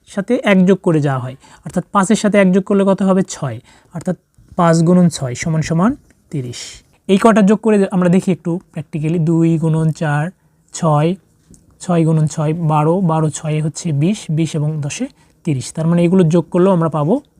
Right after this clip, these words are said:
তিরিশ। তাহলে এই ম্যাজিক পদ্ধতিতে আমরা, আহ, জোড় সংখ্যাগুলো যোগ করতে পারি। আরেকটা যোগ আপনাদের আমি বলি, সেটা আমি যদি বলি যে এক থেকে বিশ পর্যন্ত সংখ্যাগুলোর,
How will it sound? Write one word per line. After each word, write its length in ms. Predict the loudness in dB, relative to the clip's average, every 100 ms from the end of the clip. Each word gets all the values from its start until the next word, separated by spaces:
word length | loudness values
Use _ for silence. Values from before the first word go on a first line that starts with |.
| _
তিরিশ। 480 | -16 -14 -14 -16 -18 _ _ _ _ _ _ _ _ _ -4
তাহলে 200 | 0 0 2
এই 160 | 4
ম্যাজিক 280 | 6 4 2 2
পদ্ধতিতে 480 | 2 2 2 0
আমরা, 340 | -2 0 -2 -4 _ _ _ _ _ _ -14
আহ, 200 | -12 -4 2
জোড় 220 | 6 6
সংখ্যাগুলো 460 | 6 0 0 0 0
যোগ 180 | -2 -6
করতে 240 | -12 -16
পারি। 140 | -10 2
আরেকটা 320 | 4 4 2
যোগ 200 | 0 2
আপনাদের 340 | 0 0 0
আমি 160 | 0 -2
বলি, 240 | -2 -4 -8 _ _ -6
সেটা 260 | 0 4
আমি 140 | 4 4
যদি 160 | 4
বলি 260 | 4 4 2
যে 80 | 0
এক 200 | -2 -4
থেকে 200 | -4 0
বিশ 360 | 2 4 2 0
পর্যন্ত 320 | 0 2 2
সংখ্যাগুলোর, 580 | 0 -2 0 2 2